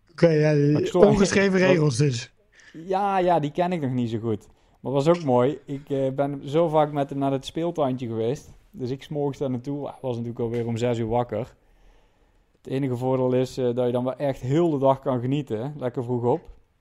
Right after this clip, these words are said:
Speaker 2: Dus ik naar het speeltuintje
Speaker 1: Kan de zon
Speaker 2: toe.
Speaker 1: zien
Speaker 2: En,
Speaker 1: opkomen.
Speaker 2: eh, ja, ik daar gewoon met tien over negen was ik bij het speeltuin. Ging er pas om half tien open.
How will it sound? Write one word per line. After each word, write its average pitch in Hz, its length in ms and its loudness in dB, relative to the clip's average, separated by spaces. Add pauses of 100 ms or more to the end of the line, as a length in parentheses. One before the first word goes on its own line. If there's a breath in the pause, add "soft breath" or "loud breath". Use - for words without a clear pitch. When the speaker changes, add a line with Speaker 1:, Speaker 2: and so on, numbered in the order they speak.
(640)
Speaker 2:
Dus 143 160 -8
ik 147 140 -6
naar 135 120 0
het 135 120 0
speeltuintje 160 520 2
Speaker 1:
Kan 170 100 4
de 165 60 4
zon 180 120 6
Speaker 2:
toe. 190 80 6
Speaker 1:
zien 170 160 4
Speaker 2:
En, 170 40 4
Speaker 1:
opkomen. 147 600 4
Speaker 2:
eh, - 60 -16 (640 loud breath)
ja, 143 300 2
ik 156 240 -2
daar 156 160 6
gewoon 151 140 2
met 151 200 -2
tien 180 200 -2
over 160 200 2
negen 151 300 0
was 151 140 2
ik 147 100 -2
bij 147 80 4
het 139 100 0
speeltuin. 165 720 0 (340)
Ging 156 180 -4
er 151 60 0
pas 147 160 2
om 143 100 -2
half 143 240 2
tien 139 200 -2
open. 135 460 -2